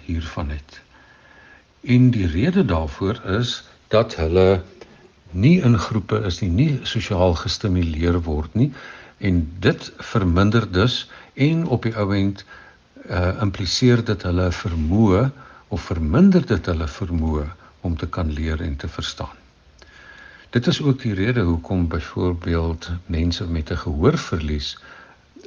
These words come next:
as hulle matig tot 'n erge hoor-, gehoorverlies het, 'n honderddertig persent kans tot dementia of Alzheimer's het as dit nie behandel word nie.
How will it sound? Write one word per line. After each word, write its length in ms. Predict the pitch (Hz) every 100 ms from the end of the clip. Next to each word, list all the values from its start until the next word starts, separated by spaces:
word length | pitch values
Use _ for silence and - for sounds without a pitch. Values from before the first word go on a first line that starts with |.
| -
as 180 | 98 -
hulle 160 | 87
matig 520 | 80 82 113 - - -
tot 200 | 90 92
'n 80 | - 117
erge 220 | 107 98
hoor-, 340 | 82 98 127 -
gehoorverlies 640 | - 78 143 - 90 78 -
het, 260 | 85 85 - - - -
'n 40 |
honderddertig 1080 | 76 98 180 185 143 104 87 92 90 - -
persent 540 | - - 95 90 87
kans 360 | - 98 92 87
tot 360 | 90 85 - - -
dementia 540 | 90 80 90 87 95
of 160 | 82 -
Alzheimer's 640 | 90 85 90 82 78 -
het 160 | 80
as 100 | 82
dit 140 | 85 78
nie 120 | 90
behandel 480 | 80 76 95 123 85
word 280 | 76 76 -
nie. 160 | 117